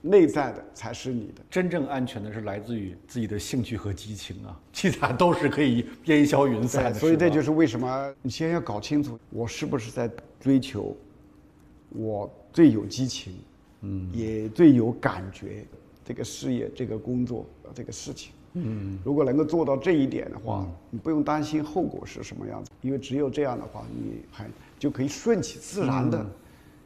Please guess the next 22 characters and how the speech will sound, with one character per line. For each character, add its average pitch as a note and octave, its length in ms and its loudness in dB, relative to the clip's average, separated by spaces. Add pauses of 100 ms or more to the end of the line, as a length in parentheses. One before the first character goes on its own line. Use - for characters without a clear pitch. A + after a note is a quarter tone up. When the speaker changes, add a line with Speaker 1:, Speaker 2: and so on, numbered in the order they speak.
(260)
Speaker 1:
让 D3+ 180 4
你 A#2+ 120 6
做 D#3 200 6
得 A#2+ 80 2
比 B2 160 2
别 G2+ 200 -6
人 A#2+ 160 -4
更 B2+ 160 -4
好， - 200 -12 (120)
Speaker 2:
嗯。 C#3 80 0
Speaker 1:
而 C#3+ 60 4
且 C3 120 2
你 C3 140 4
这 F#3+ 100 4
样 F3+ 80 8
的 D3 80 4
话 C3+ 100 2
才 D3 200 0
可 D#3 160 2
以 D#3+ 40 8
把 D#3+ 180 4
你 C3+ 140 4